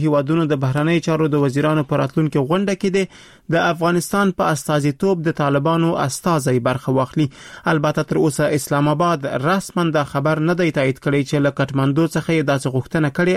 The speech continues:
او که نه. نیپال، بنګلاديش، بوتان، هند، مالدیف، پاکستان، سریلانکا او افغانستان د سارک سازمان غړي هیوادونه دي. ټاکل شوې ده چې د حکومتونو ترمنځ د دې سیمه ییز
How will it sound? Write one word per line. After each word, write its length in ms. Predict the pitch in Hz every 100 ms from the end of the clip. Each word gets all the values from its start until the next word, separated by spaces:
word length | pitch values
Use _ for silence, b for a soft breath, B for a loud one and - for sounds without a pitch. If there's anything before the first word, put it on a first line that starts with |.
| 147
او 80 | 131
که 140 | -
نه. 180 | 139 135 B B B B 147
نیپال، 380 | 135 160 165 151
بنګلاديش، 680 | 147 143 143 135 151 160 - - 139
بوتان، 360 | 139 160 160 139
هند، 260 | 151 160 156 147
مالدیف، 540 | 131 131 160 156 - 139
پاکستان، 520 | 131 139 - 156 151 151
سریلانکا 580 | 143 135 135 135 160 165
او 80 | 151 139
افغانستان 580 | 127 135 135 - 185 190 - B B B 143
د 100 | 147
سارک 300 | - 185 180 -
سازمان 440 | 151 151 165 165
غړي 320 | 139 147 156 143 139
هیوادونه 420 | 131 127 131 127 131
دي. 80 | 127 B B B
ټاکل 240 | 175 175 190
شوې 180 | 220 208 185
ده 60 | 180
چې 60 | 175
د 120 | 151
حکومتونو 440 | 151 160 151 170 170
ترمنځ 360 | 160 160 165 156 - -
د 120 | 143
دې 120 | 156 151
سیمه 180 | 147 143 151
ییز 200 | 170